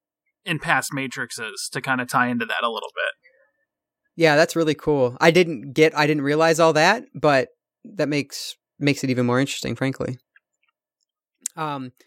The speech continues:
Speaker 2: I, I wrote down that you two are both too old to have
Speaker 1: <laughs>
Speaker 2: caught this, but I w-, as I
Speaker 1: Oh,
Speaker 2: was
Speaker 1: fuck
Speaker 2: watching,
Speaker 1: you.
Speaker 2: I swore to God I was wa-, I was listening to the person who voiced Phil and Lil from the Rugrats,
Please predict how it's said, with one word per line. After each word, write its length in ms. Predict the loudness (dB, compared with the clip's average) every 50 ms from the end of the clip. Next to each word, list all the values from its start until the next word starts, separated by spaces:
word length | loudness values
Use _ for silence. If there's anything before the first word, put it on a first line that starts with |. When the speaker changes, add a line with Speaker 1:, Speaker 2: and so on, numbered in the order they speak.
| _ _ _ _ _ _ _ _ _ _ _ _ _ _ _ _ _ _ _ _ _ _ 0
Speaker 2:
I, 200 | 2 2 2 2 0 0
I 260 | 2 4 6 6 4
wrote 280 | 4 4 2 2 2 2
down 240 | 2 2 2 2 0
that 240 | 0 -2 -4 -4
you 120 | -6 -6 -4
two 160 | -2 -2 0
are 100 | 0 -2
both 400 | -2 -2 -2 -2 -2 -2 -4 -10
too 240 | -6 -4 -4 -4 -2
old 400 | 0 0 2 2 2 0 0 -4 _ _ _ -10
to 500 | -4 -2 -2 0 0 0 -2 -2 -4 -6 -12 _ _
have 320 | -6 -2 0 0 0 -2 0 4 4 4 4
Speaker 1:
<laughs> 240 | 2 -2 0 2 6
Speaker 2:
caught 260 | 6 6 4 4 2
this, 380 | 4 4 4 4 2 -2 -6 -8 -12 _ -12 -6 -2
but 260 | 0 2 2 2 2 0 0 0 0 2 2 2 2 0 -2 -2 0 2 2 2 0 -2 -2
I 180 | 0 2 2 4
w-, 160 | 2 2 0
as 200 | 2 0 2 2
I 80 | 2 2
Speaker 1:
Oh, 20 | 2
Speaker 2:
was 100 | 2 2
Speaker 1:
fuck 100 | 2 2
Speaker 2:
watching, 400 | 2 2 2 2 2 0 0 0
Speaker 1:
you. 40 | -4 -10 -16 -12
Speaker 2:
I 280 | -4 0 2 2 2 2
swore 880 | 2 2 2 2 2 2 2 2 2 0 0 0 2 2 2 4 2 2
to 100 | 2 0
God 500 | 0 2 2 4 4 4 4 2 0 -2 -6 _ _
I 220 | 0 2 4 4
was 240 | 4 4 2 2 0
wa-, 360 | -4 -8 -8 -4 0 0 0 2 4
I 120 | 2 4
was 180 | 4 4 2 2
listening 460 | 2 2 2 2 2 2 2 2 0
to 600 | -2 0 2 4 6 6 6 6 4 4 2 0 0
the 120 | -2 -2
person 360 | -2 2 0 0 0 0 0 0
who 100 | 0 0
voiced 400 | 2 4 4 4 4 2 -2 -8
Phil 280 | -2 2 4 6 6 6
and 140 | 4 4 4
Lil 220 | 4 6 6 4
from 200 | 4 4 2 2
the 80 | 2 0
Rugrats, 800 | 2 2 2 2 2 0 2 2 2 0 -2 -6 -8 -10 -12